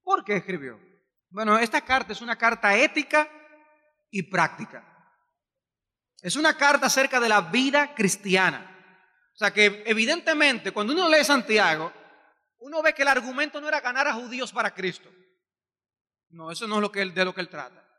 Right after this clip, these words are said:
Él asume que estos judíos ya sirven a Cristo y él se identifica como un siervo de Cristo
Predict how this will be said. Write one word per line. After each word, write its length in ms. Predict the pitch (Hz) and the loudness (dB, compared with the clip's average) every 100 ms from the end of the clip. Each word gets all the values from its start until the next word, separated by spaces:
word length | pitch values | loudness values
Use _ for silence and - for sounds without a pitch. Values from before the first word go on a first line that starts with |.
| _ | _
Él 160 | 220 | -8
asume 420 | 285 - 269 277 269 | -8 -6 -8 -8 -10
que 100 | 220 | -12
estos 140 | 226 | -14
judíos 400 | 220 233 277 233 | -12 -10 -8 -6
ya 220 | 254 285 - _ _ _ | -8 -8 -12 _ _ _
sirven 460 | - 247 262 254 | -6 -2 -2 -2
a 120 | 233 - | -4 -4
Cristo 320 | 202 185 - _ | -6 -6 -10 _
y 80 | 185 | -14
él 60 | |
se 100 | 190 | -12
identifica 440 | 240 226 190 240 240 | -12 -12 -14 -12 -12
como 160 | 196 | -12
un 60 | 202 | -8
siervo 360 | - 240 277 | 0 0 2
de 100 | 269 | -2
Cristo 440 | 254 277 285 - | -4 -6 -8 -10